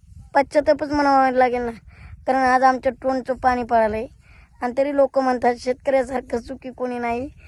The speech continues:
शेतकऱ्यासारखं सुखी कोणी नाही. आज सगळे लोक कांदा काढतायत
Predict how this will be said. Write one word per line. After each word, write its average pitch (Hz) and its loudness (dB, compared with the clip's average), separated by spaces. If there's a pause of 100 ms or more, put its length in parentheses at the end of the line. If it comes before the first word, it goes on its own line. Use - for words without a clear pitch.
(320)
शेतकऱ्यासारखं 262 0 (580)
सुखी 262 -4
कोणी 254 0
नाही. 220 -2 (100)
आज 262 4
सगळे 254 0
लोक 240 -4
कांदा 240 0
काढतायत 233 -2